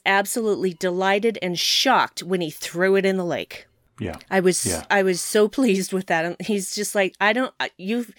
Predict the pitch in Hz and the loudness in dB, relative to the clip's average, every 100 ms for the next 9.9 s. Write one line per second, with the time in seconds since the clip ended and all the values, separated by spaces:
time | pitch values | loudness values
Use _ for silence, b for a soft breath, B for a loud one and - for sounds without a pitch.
0 | B B B - 226 311 302 302 320 285 | B B B -4 2 2 2 4 4 4
1 | - 233 240 233 226 190 202 190 - 202 | 2 0 0 0 0 2 4 4 2 2
2 | 185 170 160 160 139 - B B 143 B | 2 2 -2 -6 -8 -10 B B -16 B
3 | - 165 170 160 156 147 - - - _ | -4 0 2 0 -4 -8 -12 -14 -16 _
4 | _ _ _ - 185 170 160 160 b b | _ _ _ 0 2 2 0 -6 b b
5 | - 202 - 226 226 214 214 226 254 311 | 0 2 4 4 4 2 2 4 6 6
6 | 415 311 214 - 196 185 175 170 180 165 | 6 4 2 2 2 4 4 2 0 0
7 | 165 165 160 185 165 170 185 180 170 190 | 0 -2 -2 2 4 4 2 2 0 0
8 | 175 170 165 160 175 165 165 160 165 160 | 2 2 2 0 -2 -2 -2 -4 0 2
9 | 202 190 160 - 190 208 214 165 185 | 2 0 -4 -2 -2 0 0 0 -4